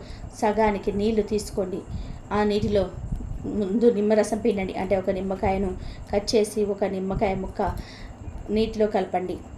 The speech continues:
ఆ తర్వాత చిటికెడు పసుపును కూడా నీళ్ళలో, నీటిలో వేయండి. పసుపు గురించి అందరికీ తెలుసు, పసుపు అంటే లక్ష్మీదేవికి చాలా ఇష్టం.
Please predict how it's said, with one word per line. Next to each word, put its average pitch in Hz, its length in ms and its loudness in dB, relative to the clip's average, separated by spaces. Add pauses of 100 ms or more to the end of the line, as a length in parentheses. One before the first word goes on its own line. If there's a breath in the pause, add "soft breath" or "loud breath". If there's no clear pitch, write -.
(300)
ఆ 202 40 4
తర్వాత 196 520 2
చిటికెడు 202 460 0
పసుపును 196 440 -4
కూడా 196 240 2
నీళ్ళలో, 196 360 2 (120)
నీటిలో 202 320 2
వేయండి. 180 400 -2 (440 loud breath)
పసుపు 220 240 0
గురించి 208 680 2
అందరికీ 202 420 2
తెలుసు, 202 280 -2
పసుపు 202 340 -2
అంటే 196 180 2
లక్ష్మీదేవికి 190 640 -2 (100)
చాలా 185 180 -2
ఇష్టం. 185 360 -2